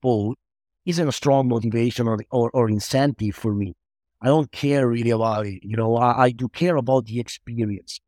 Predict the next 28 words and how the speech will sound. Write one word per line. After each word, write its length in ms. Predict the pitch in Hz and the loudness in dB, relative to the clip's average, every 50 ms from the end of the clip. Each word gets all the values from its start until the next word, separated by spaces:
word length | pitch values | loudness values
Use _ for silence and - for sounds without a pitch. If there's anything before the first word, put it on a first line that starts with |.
| _ _ _ | _ _ _
quality, 640 | - - 139 147 151 156 160 156 123 - 170 180 175 _ _ _ _ _ _ - | -8 0 4 4 4 4 4 0 -2 -4 -4 -4 -6 _ _ _ _ _ _ -2
and 220 | - 131 123 120 - | -2 0 0 0 -2
ses-, 500 | - - - 143 143 - - - - - | -2 -2 -2 -2 -2 -2 -6 -12 -14 -14
sense 420 | - - - 143 147 151 - - 139 | -10 -4 -2 -2 -2 -2 -4 -4 -2
of 240 | 123 117 - - _ - | -2 -4 -4 -8 _ -6
mem-, 400 | 135 131 139 160 214 202 147 120 | -4 0 0 0 0 0 -4 -4
membership 580 | 120 135 160 185 165 131 - - - 110 107 - - | 0 2 2 2 2 0 -2 -2 -2 -2 -4 -4 -6
that, 440 | - - 113 110 110 110 110 107 107 | -4 -2 0 2 4 4 2 2 0
that 100 | 117 107 | -2 -4
the 60 | 110 | -2
brands 340 | 107 120 123 123 120 120 - | 2 4 4 4 4 0 -4
give 200 | - 120 123 110 _ _ - | -6 -4 -4 -6 _ _ -14
to, 220 | 113 104 104 101 - | -12 -10 -10 -10 -6
to 80 | - 101 | -2 2
me. 220 | 113 113 101 - _ _ _ _ _ _ _ _ _ _ _ _ _ _ _ - | 2 2 0 -2 _ _ _ _ _ _ _ _ _ _ _ _ _ _ _ -8
The 60 | - 120 | -8 -6
financial 800 | - - 143 135 139 151 185 190 180 - - 175 175 180 190 - - | 0 2 2 4 4 4 2 2 2 0 0 2 2 2 0 -2 -4
or 240 | 143 135 127 127 - | -2 -2 -2 -2 -4
economical 640 | - 135 - - 135 135 143 151 151 143 - 131 123 | -6 -10 -4 -4 -2 -2 0 -2 -2 -2 -2 -2 -2
reward 580 | 117 117 117 107 104 110 113 110 107 107 110 | -2 -2 -4 -4 -4 -4 -4 -2 -2 -2 -2
is 200 | 117 113 110 - | -2 -2 -2 0
offered 560 | 123 110 101 98 - - 107 101 104 113 135 - _ _ _ _ _ _ _ _ _ _ - | 0 0 0 0 -4 -8 -8 -6 -6 -6 -8 -10 _ _ _ _ _ _ _ _ _ _ 0
isn't 280 | 147 151 135 147 135 | 2 2 4 4 2
motivating 720 | 131 131 131 131 127 123 113 117 117 117 117 113 107 104 | 4 4 4 6 4 2 0 2 2 2 2 2 0 -2
enough, 140 | 110 107 - _ _ _ _ - | -6 -10 -12 _ _ _ _ -8
I 80 | 113 110 | -6 -4
do 140 | 101 110 | -4 -4
believe. 440 | 98 113 110 104 104 101 98 98 92 | -2 0 2 2 4 2 2 -2 -4